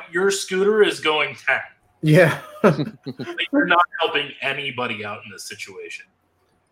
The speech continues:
Speaker 1: Even the environment hates you because they're making fun of you.
Speaker 2: It's really weird, and, uh, it's one of the things that, that I still can't get used to.
Speaker 1: How many times have you stepped on one of those bird scooters?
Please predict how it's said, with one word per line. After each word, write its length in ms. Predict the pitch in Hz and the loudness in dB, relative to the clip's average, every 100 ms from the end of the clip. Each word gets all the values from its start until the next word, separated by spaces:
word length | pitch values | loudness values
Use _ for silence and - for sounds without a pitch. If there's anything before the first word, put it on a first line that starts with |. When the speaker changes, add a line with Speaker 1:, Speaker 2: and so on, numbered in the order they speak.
| _ _ _ _ | _ _ _ _
Speaker 1:
Even 240 | 190 208 254 | 0 2 2
the 160 | 247 196 | 2 2
environment 560 | 143 135 143 165 190 185 | 2 4 4 4 -2 0
hates 340 | 196 196 - | 0 0 -2
you 120 | 220 | -2
because 320 | 196 170 170 | -2 -6 -6
they're 140 | 160 160 | -6 -2
making 320 | 151 160 147 | -2 -4 -12
fun 300 | - 143 127 | -8 -6 -6
of 120 | 113 | -8
you. 220 | 98 87 - _ _ _ _ _ _ _ _ _ _ _ - | -12 -18 -20 _ _ _ _ _ _ _ _ _ _ _ -4
Speaker 2:
It's 180 | 143 143 | -4 0
really 400 | 160 175 170 143 | 4 8 8 8
weird, 580 | 131 131 127 127 120 - | 6 6 4 4 0 -4
and, 280 | 127 123 123 | -2 0 2
uh, 360 | 123 120 120 120 | 2 2 0 -2
it's 380 | 143 - - - | -6 -6 -14 -8
one 240 | 143 143 | 0 2
of 60 | 131 | 2
the 80 | 131 | 0
things 160 | 131 123 | 0 0
that, 200 | 127 127 | -4 -2
that 100 | 123 | 0
I 80 | 123 | 0
still 220 | - 135 | 0 0
can't 160 | 131 | 0
get 120 | 127 135 | -2 0
used 200 | 127 - | 0 2
to. 240 | 127 123 117 _ - | 2 0 -4 _ -2
Speaker 1:
How 160 | 165 | 0
many 120 | 175 185 | 0 0
times 220 | 202 190 | -2 -2
have 100 | 170 | -6
you 60 | |
stepped 240 | 165 170 165 | -4 -2 0
on 140 | 170 | -2
one 100 | 165 | -2
of 60 | 156 | -2
those 180 | 139 113 | -4 0
bird 240 | 139 135 | 0 0
scooters? 600 | - 127 117 104 - - | -4 -6 -6 -6 -10 -16